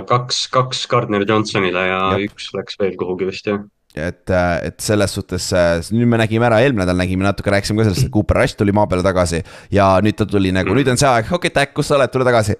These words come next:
Speaker 2: <laughs> Tule päästa meid, on ju.
Speaker 1: <laughs> Täpselt, et noh, et vaat ma ei mäleta, kellega, aa, kas see oli, vaata, kas see oli Jetsi hooaja alguses ka, et Flacco mängis selle viimase mängu, mis tal oli, mängis hästi halvasti ja siis on see, et okei, toome nüüd oma päris quarterback'i tagasi, vaata, et Dak tuleb nüüd
Speaker 2: Kas see isegi
Speaker 1: otse,
Speaker 2: see aasta ei
Speaker 1: otse
Speaker 2: olnud
Speaker 1: oma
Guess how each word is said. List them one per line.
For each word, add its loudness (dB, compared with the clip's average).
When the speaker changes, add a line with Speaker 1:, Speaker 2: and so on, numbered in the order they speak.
Speaker 2:
<laughs> -2
Tule 2
päästa 0
meid, 2
on 2
ju. 4
Speaker 1:
<laughs> 6
Täpselt, -2
et 2
noh, 4
et -2
vaat -4
ma 0
ei 4
mäleta, 0
kellega, 0
aa, 2
kas -6
see 4
oli, 4
vaata, -2
kas -2
see 2
oli -2
Jetsi 0
hooaja 4
alguses -2
ka, 0
et -2
Flacco -2
mängis -2
selle -2
viimase 2
mängu, 0
mis -6
tal 0
oli, 2
mängis -4
hästi 0
halvasti -2
ja -2
siis -2
on -2
see, 2
et -2
okei, 0
toome 0
nüüd 0
oma -2
päris -2
quarterback'i -2
tagasi, -2
vaata, -4
et -12
Dak -2
tuleb -4
nüüd -2
Speaker 2:
Kas 0
see 0
isegi 0
Speaker 1:
otse, 2
Speaker 2:
see 2
aasta 2
ei 2
Speaker 1:
otse 0
Speaker 2:
olnud 2
Speaker 1:
oma 0